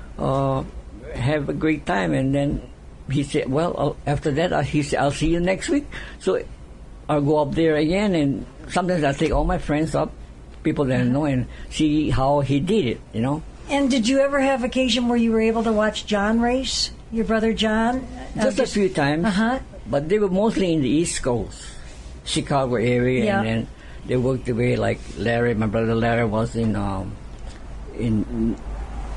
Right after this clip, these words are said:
Speaker 1: all, all over. You know, he
Speaker 2: Larry was
Speaker 1: started
Speaker 2: in Detroit too, 'cause when I was,
Speaker 1: Yeah.
Speaker 2: lived in Detroit, Larry was well known as a, as a, a very good jockey, as, as John was too.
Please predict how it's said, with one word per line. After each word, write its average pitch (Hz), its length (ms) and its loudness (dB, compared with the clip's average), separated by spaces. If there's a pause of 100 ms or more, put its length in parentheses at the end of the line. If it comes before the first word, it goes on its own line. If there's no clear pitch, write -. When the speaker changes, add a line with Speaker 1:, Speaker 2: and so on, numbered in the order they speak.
(460)
Speaker 1:
all, 165 80 2
all 151 300 2
over. 113 160 0
You 110 180 0
know, 131 60 2
he - 100 2
Speaker 2:
Larry 330 320 4
was - 100 2
Speaker 1:
started 269 180 2
Speaker 2:
in 262 60 2
Detroit 254 360 2
too, 320 140 2
'cause 220 180 0
when 226 140 2
I 247 100 4
was, 330 160 2
Speaker 1:
Yeah. - 160 2
Speaker 2:
lived 262 200 2
in 247 80 2
Detroit, 226 400 2
Larry 240 300 2
was 247 240 0
well 214 220 4
known 202 240 2
as 185 180 2
a, 190 100 4 (100)
as 185 180 2
a, 180 160 2 (160)
a 185 180 0 (240)
very 208 600 2
good 170 220 0
jockey, 165 440 0 (120)
as, 190 140 0
as 190 220 2
John 190 280 2
was 190 220 2
too. 226 280 0